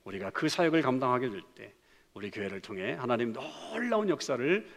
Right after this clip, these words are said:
이루실 것이라고 믿습니다. 기도하시겠습니다. 하나님,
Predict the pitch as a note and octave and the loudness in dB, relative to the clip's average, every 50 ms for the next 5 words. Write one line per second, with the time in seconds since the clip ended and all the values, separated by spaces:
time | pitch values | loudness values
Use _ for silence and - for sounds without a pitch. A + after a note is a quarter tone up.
0 | - - - - A2+ G#2+ A2+ G#2 - G#2 G2 - G#2 - G#2+ G#2+ F#2 F2+ G2+ A#2+ | -20 -14 -8 -8 -6 -4 -2 -2 -2 -2 -4 -6 -6 -6 -4 -4 -4 -2 0 0
1 | E3+ G#3+ A#3 - - G#2 G2 - - - G#2 F#2 F#2 - - F2 E2+ - - - | 0 0 -2 -6 -10 -6 -4 -4 -4 -4 -6 -10 -12 -10 -8 -8 -8 -10 -12 -16
2 | - _ - - - - - - - - - - - B2 A#2+ G#2+ G2+ - - A2+ | -20 _ -20 -20 -20 -20 -20 -20 -20 -20 -8 -2 0 4 6 4 4 4 -2 -6
3 | - - - - - - - - - - _ _ _ _ _ _ _ _ _ _ | -6 -6 -8 -10 -16 -18 -16 -16 -18 -18 _ _ _ _ _ _ _ _ _ _
4 | _ _ _ _ _ _ _ - - - - - - B2 A#2+ A#2 B2 C3+ C3 A#2 | _ _ _ _ _ _ _ -20 -20 -20 -10 -4 0 0 2 4 4 4 4 2
5 | F#2+ | 0